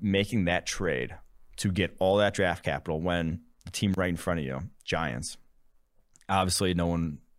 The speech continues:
people always say, "The Giants aren't gonna trade with the Jets," whatever, they're across town. But it's like, the Giants, if they were gonna draft Saquon Barkley, you're gonna draft a running back, you're gonna draft a guard,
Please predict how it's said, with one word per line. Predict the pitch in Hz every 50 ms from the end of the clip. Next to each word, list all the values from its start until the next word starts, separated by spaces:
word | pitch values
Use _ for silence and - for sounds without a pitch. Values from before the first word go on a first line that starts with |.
| _ _ _ - - - _
people | - 101 78 80
always | 78 78 -
say, | - 78
"The | 85
Giants | 98 113 107 107 101
aren't | - 101 87
gonna | 107 98
trade | 90 - 95
with | 90 85
the | -
Jets," | - - 90 87 85 - -
whatever, | - 95 90 90 87 87 87 82 82
they're | 85 90
across | - - 92 87 87 -
town. | - 98 90 85 82 85 - - - - - - _ -
But | 101 92
it's | 92 - -
like, | 101 95 92 90 87 87 - - - - - - - - - - - - _ -
the | 107
Giants, | 98 127 117 127 127 107 98 - - -
if | - 98 -
they | 117
were | 113 113
gonna | 127 120
draft | 95 98 87 82 82 -
Saquon | - 90 - 98 90
Barkley, | 82 76 76 80 85
you're | 85
gonna | 101 98
draft | 95 98 82 - -
a | 80
running | 73 69 73 71
back, | 71 85 98
you're | 104
gonna | 104 101
draft | 90 98 87 90 -
a | 104
guard, | 92 127 147 143 110 101 104 107